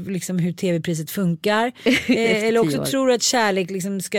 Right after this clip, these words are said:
Speaker 1: övervinna allt. Och det gör inte det, inte i T V-branschen i alla fall. Säkert
Speaker 2: Nej.
Speaker 1: på många andra ställen.
Speaker 2: Stockholm har blivit kallt.
Speaker 1: Ja, Stockholm har blivit väldigt, väldigt kallt. Och det gäller bara så här, sätta på sig mössa och vantar och titta neråt ibland och innan man går ut på isen.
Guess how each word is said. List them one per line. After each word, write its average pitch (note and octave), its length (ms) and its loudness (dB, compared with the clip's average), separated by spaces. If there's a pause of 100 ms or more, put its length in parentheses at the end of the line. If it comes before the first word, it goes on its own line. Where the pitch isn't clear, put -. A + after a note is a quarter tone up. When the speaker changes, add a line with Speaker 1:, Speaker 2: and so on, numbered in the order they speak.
(120)
Speaker 1:
övervinna F#3+ 600 -2
allt. F3+ 300 0
Och G3+ 80 -2
det G#3+ 80 -2
gör A#3+ 240 2
inte F#3 260 0
det, D#3+ 140 0
inte F3+ 220 -4
i F#3 40 -4
T A#3+ 120 -2
V-branschen G#3 400 -2
i G3 40 -4
alla F#3 120 -2
fall. - 240 -8
Säkert E3 180 -6
Speaker 2:
Nej. E3+ 220 2
Speaker 1:
på - 60 0
många G#3 220 0
andra F#3+ 180 0
ställen. D#3+ 440 -2
Speaker 2:
Stockholm G#3 300 -4
har B3+ 80 2
blivit C4+ 220 -2
kallt. - 340 -8
Speaker 1:
Ja, G#3+ 300 2
Stockholm C4 280 -4
har C#4+ 80 -2
blivit C4 200 -2
väldigt, G#3 280 0
väldigt F3 260 -2
kallt. F3 380 -2
Och F3+ 120 -4
det G#3 80 -4
gäller G#3+ 260 2
bara F#3 340 0
så F3+ 120 -6
här, D#3+ 160 -2
sätta E3+ 260 -4
på F3 180 -2
sig F#3 160 -2
mössa F#3 520 -2
och F3 140 0
vantar D#3+ 800 0 (100)
och - 280 -6
titta E3+ 260 -4
neråt D#3+ 380 -2
ibland D3 440 -6 (360)
och F3+ 120 -8 (120)
innan E3 240 0
man E3 100 0
går E3 100 0
ut D#3+ 140 -4
på F#3 80 -6
isen. E3 360 -6